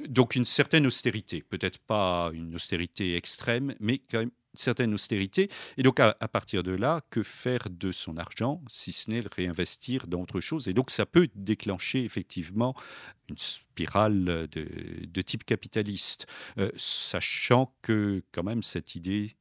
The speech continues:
euh, n'est pas complètement étrangère au conseil que donnent les jésuites, par exemple, aux catholiques de l'époque, et que la morale janséniste, si on reste dans le catholicisme, n'est pas non plus,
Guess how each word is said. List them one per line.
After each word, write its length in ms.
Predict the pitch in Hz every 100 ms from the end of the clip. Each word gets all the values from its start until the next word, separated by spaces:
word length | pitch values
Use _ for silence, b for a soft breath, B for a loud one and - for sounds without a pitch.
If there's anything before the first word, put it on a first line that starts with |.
| -
euh, 140 | 92 90
n'est 240 | 90 90
pas 240 | - -
complètement 480 | 98 - 90 - 87
étrangère 420 | 85 - 82 110
au 60 | 92
conseil 380 | - 82 110 101
que 100 | 92
donnent 180 | 90 90
les 120 | 82
jésuites, 420 | 90 - 92 -
par 160 | 80 80
exemple, 540 | 82 92 110 - 87 B B B -
aux 220 | 80 - -
catholiques 500 | - - 85 87 95
de 100 | 78
l'époque, 480 | 80 76 110 135 - B B B - _ -
et 100 | 110
que 100 | 92
la 80 |
morale 360 | 92 87 101 92
janséniste, 840 | 78 87 - 82 139 - - - -
si 180 | -
on 40 | 82
reste 200 | 98 90
dans 100 | 80
le 40 |
catholicisme, 760 | - - - 85 - 131 - 95
n'est 140 | 90 - _ _ -
pas 140 | 98
non 200 | 101 92
plus, 500 | - - 113 - -